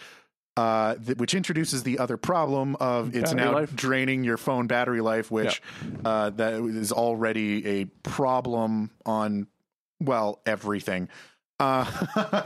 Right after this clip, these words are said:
Speaker 1: <laughs> it is literally the biggest selling factor to a large, uh, percentage of, uh, new technology buyers is the battery life. I, I found that out when I was looking this up. Uh, apparently,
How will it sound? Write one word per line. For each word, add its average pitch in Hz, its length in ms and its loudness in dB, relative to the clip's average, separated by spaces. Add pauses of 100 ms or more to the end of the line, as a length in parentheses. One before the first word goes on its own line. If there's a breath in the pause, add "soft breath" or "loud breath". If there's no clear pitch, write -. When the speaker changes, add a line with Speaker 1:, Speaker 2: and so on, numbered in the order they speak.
(100)
Speaker 1:
<laughs> - 140 -10
it 170 100 2
is 190 120 0
literally 226 560 2
the 160 180 -4
biggest 180 760 -2 (260 loud breath)
selling 185 500 0
factor 160 440 0
to 165 260 -2
a 143 140 2
large, 143 540 0 (1040 soft breath)
uh, 127 180 0
percentage 139 680 0
of, 113 260 -2 (200)
uh, 120 240 2
new 131 220 0
technology 143 500 -2
buyers 151 400 0
is 127 200 -2
the 120 120 -4
battery 110 360 0
life. 98 340 -2 (220)
I, 110 200 0
I 107 220 -2 (100)
found 113 320 0
that 117 180 2
out 104 300 0
when 110 180 0
I 101 100 0
was 101 180 -6
looking 104 260 -16 (100)
this 107 160 0
up. 110 240 -2 (380 loud breath)
Uh, 104 160 2
apparently, 104 600 -2